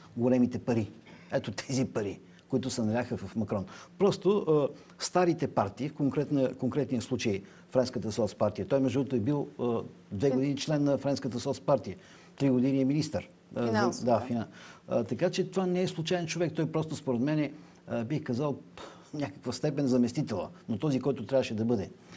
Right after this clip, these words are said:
Speaker 1: Какво обаче е интересното при тези, е, този бунт? Това, което ме впечатли, това е профила на, а, а, така, социологическия, а, профил на онези, които в момента протестират срещу него. Бога ми, аз направо бях впечатлен,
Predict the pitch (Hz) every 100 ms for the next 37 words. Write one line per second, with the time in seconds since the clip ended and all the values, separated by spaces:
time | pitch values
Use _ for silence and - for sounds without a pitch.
0 | - - - - - - - - - 143
1 | - 208 190 - 170 147 170 175 160 147
2 | - 123 160 156 151 139 127 120 113 80
3 | - - 143 117 107 123 - - - -
4 | - 196 196 196 196 160 131 - - 131
5 | 117 113 190 196 175 175 156 - - -
6 | - - - - - - 175 160 175 165
7 | 151 170 170 - 151 147 143 131 104 -
8 | - 127 123 123 139 143 117 - - 143
9 | 139 123 175 - 156 135 - 117 107 -
10 | - 147 160 156 131 135 147 117 143 131
11 | 127 117 123 120 123 127 - 113 104 101
12 | 123 123 104 - 110 101 90 - - -
13 | - - - - - 160 180 170 170 139
14 | 160 175 143 170 - - 113 104 113 92
15 | 104